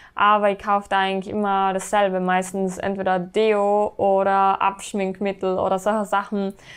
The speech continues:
und da kaufe ich auch fast nur Eigenmarken eigentlich. Also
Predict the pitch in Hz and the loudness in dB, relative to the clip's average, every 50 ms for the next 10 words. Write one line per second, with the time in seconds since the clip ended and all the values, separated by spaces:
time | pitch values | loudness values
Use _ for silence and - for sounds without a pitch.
0 | - - - _ _ - 208 208 208 208 208 196 190 180 208 202 185 190 190 202 | -20 -20 -20 _ _ -2 0 2 2 2 2 0 0 -2 0 0 0 0 0 0
1 | 196 190 185 185 - - 190 185 185 180 - - _ _ _ _ _ - 202 202 | 0 0 0 0 2 2 2 2 0 -2 -6 -16 _ _ _ _ _ 0 0 0
2 | 202 - - - - 202 208 208 220 226 233 233 226 220 - 196 190 190 185 180 | 0 -2 -8 -8 -4 -2 0 2 2 2 4 4 4 2 2 0 0 0 -2 -4
3 | 180 170 170 180 180 - - 190 180 - 107 - - 190 202 190 190 190 196 185 | -4 -4 -6 -6 -8 -10 -12 -12 -10 -8 -6 -6 -6 -6 -8 -10 -8 -10 -10 -10
4 | - - - - 185 180 185 175 165 - 180 | -12 -14 -12 -10 -8 -8 -6 -6 -6 -8 -10